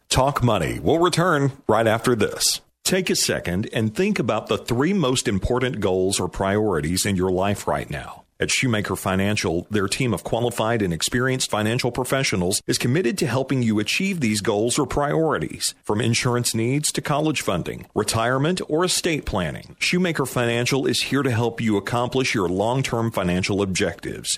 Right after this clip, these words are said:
To learn more, visit shoemaker financial dot com or contact them at nine oh one, seven five seven, five seven five seven. At Shoemaker Financial, it's not just the plan,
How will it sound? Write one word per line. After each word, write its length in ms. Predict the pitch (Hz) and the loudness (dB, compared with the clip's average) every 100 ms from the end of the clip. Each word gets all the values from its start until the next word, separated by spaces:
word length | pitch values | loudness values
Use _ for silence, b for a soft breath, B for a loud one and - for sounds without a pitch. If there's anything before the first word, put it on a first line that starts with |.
| - | 0
To 100 | 143 | 0
learn 280 | 151 185 202 | 2 2 2
more, 420 | 170 98 55 62 - | 2 0 -2 -6 -4
visit 340 | 113 180 196 | -2 0 0
shoemaker 460 | 156 160 143 127 117 | 0 2 0 0 -2
financial 480 | - 95 92 90 90 | 0 0 0 0 -2
dot 260 | 80 117 | 0 -2
com 400 | - 120 87 87 95 | 0 0 0 0 0
or 80 | 113 | -2
contact 560 | - 185 175 139 123 | 0 0 0 0 -2
them 160 | 131 127 | 0 0
at 140 | 123 | 0
nine 320 | 190 117 143 151 | 0 2 2 2
oh 80 | |
one, 400 | 170 135 85 98 117 B | 2 2 2 0 -2 B
seven 340 | - 180 175 170 | -2 0 0 0
five 300 | - 107 90 | 0 0 0
seven, 540 | - 143 139 139 135 _ | 0 2 2 0 -2 _
five 260 | - 113 110 | -2 0 2
seven 380 | - 101 104 | 2 0 0
five 320 | 95 101 87 80 | 0 0 0 0
seven. 540 | - 85 73 - 58 _ | 0 -2 -4 -8 -14 _
At 140 | - - | -4 -2
Shoemaker 460 | - 175 170 151 | 0 0 0 -2
Financial, 680 | 131 135 123 135 - 156 156 | -2 0 0 -2 0 0 0
it's 200 | - - | -2 -2
not 240 | - 120 151 | 0 0 0
just 280 | - 135 - | 0 0 -2
the 60 | |
plan, 520 | 131 147 139 82 82 | -2 0 0 0 -2